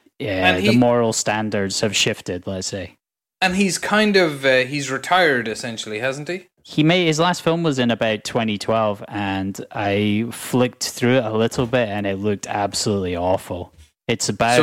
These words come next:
Speaker 2: So,
Speaker 1: um,
Speaker 2: if he
Speaker 1: an
Speaker 2: has not
Speaker 1: Asian
Speaker 2: retired,
Speaker 1: prostitute.
Speaker 2: he has lost it.
Speaker 1: His last film was in twenty twelve. It's called Careless Love, and it's about a university student who secretly works as an escort, and it looks horrendous.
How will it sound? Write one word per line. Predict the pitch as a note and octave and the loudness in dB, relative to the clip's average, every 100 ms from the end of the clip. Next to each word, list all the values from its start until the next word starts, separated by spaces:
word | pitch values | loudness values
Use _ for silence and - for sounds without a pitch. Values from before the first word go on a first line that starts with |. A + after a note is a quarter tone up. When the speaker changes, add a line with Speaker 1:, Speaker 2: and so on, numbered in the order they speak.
| - - - | 2 -4 -8
Speaker 2:
So, | G2 | -4
Speaker 1:
um, | F#2+ F#2+ F#2+ F#2 F#2 F#2 E3+ | -2 0 0 -2 -4 -2 -2
Speaker 2:
if | D#3+ | 2
he | E3+ | 2
Speaker 1:
an | |
Speaker 2:
has | E3 F3+ | 4 2
not | - F#3+ | 4 4
Speaker 1:
Asian | - | 4
Speaker 2:
retired, | G#2+ C3+ E3+ F3 | 4 4 4 4
Speaker 1:
prostitute. | G#2+ - G#2+ - F#2 - _ _ _ _ - | 2 -2 -6 -4 -6 -8 _ _ _ _ -8
Speaker 2:
he | D3 | -4
has | C3+ C#3 C3+ | 0 2 2
lost | C3+ C3+ B2+ - - | 2 2 0 -4 -14
it. | - - _ - | -20 -20 _ -2
Speaker 1:
His | B2 A#2 | 0 4
last | C3+ C#3 | 2 2
film | D#3+ C#3+ | 2 2
was | B2+ | 2
in | A2+ | 2
twenty | A2 B2 A#2+ A2 | 0 0 0 0
twelve. | A2 A2 G#2 | 0 0 0
It's | G2+ - | -6 -6
called | G#2+ F#2+ | -4 -4
Careless | - A2 A2+ A#2+ A#2 A#2 | -4 0 2 2 0 0
Love, | G#2+ G#2+ A#2+ D3 - - _ - | -2 0 0 0 -6 -18 _ -6
and | G2+ G2+ G2+ G2+ - | -2 0 0 0 -2
it's | - G#2+ G2+ G#2 - | 0 0 0 -2 -2
about | G#2 A2+ G#2+ | 0 0 2
a | G#2+ | 0
university | A#2 B2 G#2+ A2 A2 A2 - | 2 2 2 0 0 -2 -4
student | G2 - A2 G2+ G#2+ | -4 0 0 0 -2
who | A#2+ | 0
secretly | A2 A#2 - A#2+ G#2+ G#2+ | 0 0 0 0 0 0
works | G#2 G#2+ - - | 0 0 -4 -6
as | G#2+ | -4
an | G2 | -4
escort, | G2 G2+ - G#2 F#2+ - _ - | -2 -2 -4 -6 -10 -12 _ -6
and | A2 F#2+ F#2 G2 | -4 -2 -4 -6
it | G#2+ G#2+ | -6 -6
looks | G2+ G#2 F#2+ - | -4 -4 -4 -6
horrendous. | - F#2 F#2 F#2 F#2+ F#2 - | -4 -4 -2 -4 -6 -8 -12